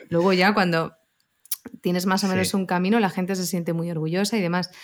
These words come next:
Speaker 1: Pero al principio es como, "¿Pero este, eh, pero qué me está contando? ¿Pero es esto que
Speaker 2: Sí, sí.
Speaker 1: tiene más pájaros en la cabeza?".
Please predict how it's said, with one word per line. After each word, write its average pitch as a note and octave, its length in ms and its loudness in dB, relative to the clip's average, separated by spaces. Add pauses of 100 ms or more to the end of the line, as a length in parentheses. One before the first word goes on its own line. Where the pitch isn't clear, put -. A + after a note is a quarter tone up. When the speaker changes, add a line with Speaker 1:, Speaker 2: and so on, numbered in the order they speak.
(320)
Speaker 1:
Pero F#3 120 -2
al E3+ 180 -2
principio F3+ 380 0
es A#3+ 100 0
como, E3 260 -6
"¿Pero B2+ 140 -10
este, - 440 -10
eh, - 340 -18 (100)
pero E3 160 -12
qué E3 80 -8
me G3 60 -4
está B3+ 200 -6
contando? A3+ 600 -6
¿Pero E3+ 140 -14
es D#3 120 -14
esto E3+ 200 -10
que G#3 100 -2
Speaker 2:
Sí, D#3+ 180 0
sí. - 200 -6 (280)
Speaker 1:
tiene A3 180 0
más - 160 -4
pájaros F#3 340 -4
en F3 60 -4
la E3+ 80 -2
cabeza?". E3 320 -4